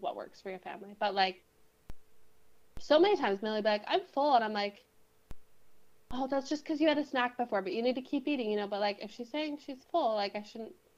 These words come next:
force her to eat everything on her plate before she can get down, you know? Or things like, um, oh, I can't remember what else they were, but, but making them say, like, brush their teeth, rather than, like, "No, you have to brush your teeth right now."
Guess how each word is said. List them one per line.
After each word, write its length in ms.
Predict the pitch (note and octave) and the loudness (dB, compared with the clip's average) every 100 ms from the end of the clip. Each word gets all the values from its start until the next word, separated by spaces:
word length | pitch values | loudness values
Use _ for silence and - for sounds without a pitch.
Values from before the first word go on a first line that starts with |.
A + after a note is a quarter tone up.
| - | -6
force 340 | G#3+ A3 G#3+ | -2 -2 -4
her 120 | A3 G3 | -6 -4
to 80 | |
eat 180 | - F#3 | -2 -2
everything 640 | F3+ F#3 - F#3+ F#3+ F#3+ F#3 | -2 -2 -4 -8 -6 -6 -6
on 100 | F3+ | -6
her 140 | F#3 | -6
plate 240 | F#3+ G3+ - | -6 -10 -10
before 260 | F#3+ G3 | -14 -14
she 180 | F#3 G3 | -14 -12
can 100 | F#3 | -10
get 140 | F#3 | -8
down, 280 | G3 G3 F#3+ | -6 -6 -6
you 60 | G3 | -8
know? 200 | F3+ G3+ - _ _ - - _ _ - - | -8 -8 -14 _ _ -20 -20 _ _ -4 6
Or 240 | A#3 A#3 | 8 8
things 400 | A#3 A#3 A3+ A3+ | 6 0 0 0
like, 460 | G#3 F#3+ F#3+ - - _ _ _ - - | 0 0 -2 -10 -20 _ _ _ -12 -8
um, 560 | G3+ G3 F#3 F#3 F#3 G3 - _ _ _ - - - - - - - - - - - - | -4 -2 0 -2 -4 -6 -12 _ _ _ -10 -10 -10 -10 -10 -10 -18 -20 -14 -12 -10 -8
oh, 100 | G3 | -8
I 120 | F#3+ | -10
can't 220 | - G#3+ | -8 -8
remember 260 | G#3+ G3+ G3 | -6 -4 -4
what 140 | G3 | -2
else 140 | F#3 - | -4 -4
they 80 | G3+ | -4
were, 120 | F#3 | -2
but, 180 | G3+ - - | 0 0 2
but 180 | A3+ - - | 0 0 -2
making 360 | A#3 A#3+ A#3+ A#3 | 2 4 2 0
them 340 | G#3+ G3+ G#3 - - | 2 0 -2 -8 2
say, 120 | D4+ | 6
like, 200 | C#4 A#3 - _ _ _ _ _ | 6 4 0 _ _ _ _ _
brush 200 | - C4+ | 2 2
their 140 | C4+ A#3 | 2 -2
teeth, 280 | A3+ - - _ | -2 -8 -12 _
rather 140 | G#3 G3 | -2 -2
than, 80 | |
like, 140 | F#3+ F#3+ | -2 0
"No, 140 | C#4+ - | 0 0
you 80 | A#3+ | 0
have 140 | A3+ | -2
to 60 | - | 0
brush 200 | B3 - | -4 -4
your 60 | |
teeth 200 | - A3+ | -8 -4
right 180 | A3 G#3+ | -2 -2
now." 220 | G#3+ G3 | -2 -4